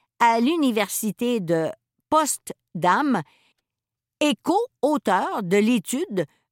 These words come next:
menée par l'université Otto von Guericke. Et si l'idée de danser en public en effraie certains, il est possible de s'y adonner en suivant un cours en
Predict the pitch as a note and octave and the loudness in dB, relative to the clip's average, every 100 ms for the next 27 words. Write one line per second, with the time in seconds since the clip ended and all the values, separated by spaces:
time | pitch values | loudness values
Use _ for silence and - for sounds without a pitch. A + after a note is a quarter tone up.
0 | - A#3+ D4 C4 G#4+ - E3 F3 C4+ E4 | 2 4 4 2 0 -4 -6 -2 0 0
1 | A#3+ F#3+ - G#3 F#3 C4+ C4+ - _ D4+ | 0 -2 -4 -6 -4 -6 -6 -10 _ -2
2 | D#4+ - A#3+ F#4 _ _ F#3 G3 B3 C#4 | 0 0 -2 -2 _ _ -2 0 2 0
3 | C4+ - F#3+ F3 D4 E3 - _ _ _ | -4 -6 -6 -2 -2 -2 -10 _ _ _
4 | _ _ _ _ _ _ _ _ _ _ | _ _ _ _ _ _ _ _ _ _
5 | - E4+ E4 - C5+ F4+ G#3 G#3 E4 A3+ | -4 -2 0 -4 -6 -4 -2 -2 -2 -4
6 | G#3+ A4 F#3+ F3+ F#3 F#3 - - E3+ F3 | -2 -2 0 0 0 0 -2 -4 -4 -4
7 | - F#3 D#3 C4 - - E3+ D#3+ F3 F3+ | -4 -4 -2 -6 -6 -10 -6 -4 -4 -4
8 | A#3+ C#4 - E3 _ E4+ F4+ _ _ _ | -4 -4 -4 -10 _ -8 -8 _ _ _
9 | _ _ _ A4+ B4 F#4 A3+ F#3+ - C4 | _ _ _ 0 2 0 0 -2 -2 -2
10 | G#3+ E3+ D#3+ E3+ - F#3 E3 D#3+ F3+ E4 | -2 -2 -2 -4 -2 -2 0 0 0 0
11 | G3+ D3+ - E3 D3+ C#4+ E3+ D3 - D3+ | 0 -4 -6 -4 -2 0 -2 -4 -6 -4
12 | F#3+ | -2